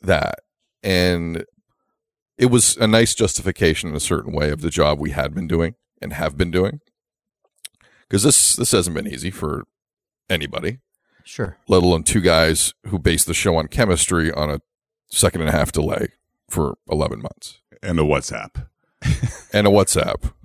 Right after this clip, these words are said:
Speaker 1: The WhatsApp's saving everybody.
Speaker 3: <laughs>
Speaker 1: Thank God for the WhatsApp.
Speaker 3: That's our communication during the show, for, for those who don't know.
Speaker 1: During the show. So that's kinda where I'm at. I don't know if I answered your question, Jeff.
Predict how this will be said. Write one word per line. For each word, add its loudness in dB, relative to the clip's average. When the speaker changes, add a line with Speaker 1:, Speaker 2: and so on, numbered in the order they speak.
Speaker 1:
The 0
WhatsApp's 4
saving 4
everybody. -2
Speaker 3:
<laughs> -20
Speaker 1:
Thank 0
God -2
for -12
the -12
WhatsApp. -8
Speaker 3:
That's 2
our 4
communication -2
during -6
the -6
show, -4
for, -6
for -8
those -6
who -12
don't -10
know. -12
Speaker 1:
During 0
the -6
show. -6
So 2
that's 2
kinda 2
where 4
I'm 4
at. 2
I 0
don't 4
know 6
if 0
I 4
answered 0
your -2
question, 0
Jeff. 2